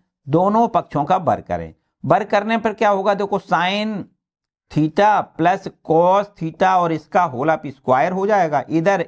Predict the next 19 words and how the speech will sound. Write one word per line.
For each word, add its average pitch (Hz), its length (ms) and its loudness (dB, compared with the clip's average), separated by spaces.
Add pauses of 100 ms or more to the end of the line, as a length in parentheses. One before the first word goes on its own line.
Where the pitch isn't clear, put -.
एक 196 380 0
बटे 147 400 -2
दो 156 320 0
और 135 100 0
इसका 120 400 -2
भी 131 120 -4
देखो 143 300 -4
स्क्वायर 139 300 -2
हो 131 140 -8
जाएगा। - 320 -16 (1800)
स्क्वायर 208 480 0
करते 233 300 0
ही 240 60 0
देखो 233 240 0
इसको 226 280 -2
ऐसे 165 300 0
लिख 175 140 -4
सकते 139 300 -4
हैं, 190 680 -2